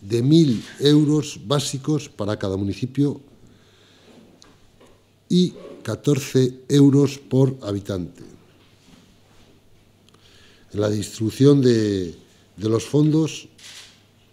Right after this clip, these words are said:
se tenía que tener, se tiene que tener en cuenta los siguientes parámetros. Si recuerdan, población,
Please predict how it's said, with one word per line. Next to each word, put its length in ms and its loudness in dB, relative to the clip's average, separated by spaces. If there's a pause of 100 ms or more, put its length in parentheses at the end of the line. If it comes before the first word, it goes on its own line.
(100)
se 280 -12
tenía 340 0
que 80 -2
tener, 300 0
se 140 -4
tiene 240 -2
que 40 -2
tener 300 0
en 100 -4
cuenta 580 0 (840)
los 200 -2
siguientes 460 2
parámetros. 680 -6 (640)
Si 220 -10
recuerdan, 580 -2
población, 800 2